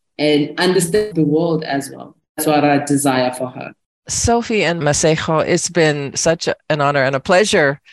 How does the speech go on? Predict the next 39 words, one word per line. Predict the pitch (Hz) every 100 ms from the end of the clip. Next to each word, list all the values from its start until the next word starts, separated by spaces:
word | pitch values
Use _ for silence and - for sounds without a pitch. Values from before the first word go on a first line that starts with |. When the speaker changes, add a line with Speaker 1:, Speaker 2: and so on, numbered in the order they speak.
| _ _
Speaker 2:
speaking | - - 247 285 233
with | 180 160
you | 160 151
today | 143 151 139 139 131 131 123
and | - 135 135
sharing | - 175 196 185
your | 151
stories | - 156 147 151 143
with | 131 127 -
us. | 123 131 -
And | - 135 135 131 135 _ -
I | 165
just | 165 214
want | 226
everyone | 202 180 165 160
to | 165
know | 147 147 135 131
J | 135 190
M | 208
T | 190 175
Tours | - 151 131 127 139 -
is | 147 151 139 135 139 135 - -
an | 147 151 143
awesome | - 147 - 139
company. | 147 135 - 131 98
And | 110 160
we've | 226 196
said | 208 180
this | 165 147 - -
throughout, | - 160 156 139 127 165
and | - 147 143
you've | 160 151
heard | 165 143
us | 143 -
talk | 139 127
about | 139 - 127
our | 110 104
experiences | - - 139 123 113 - 92 - -
in | 135 131 117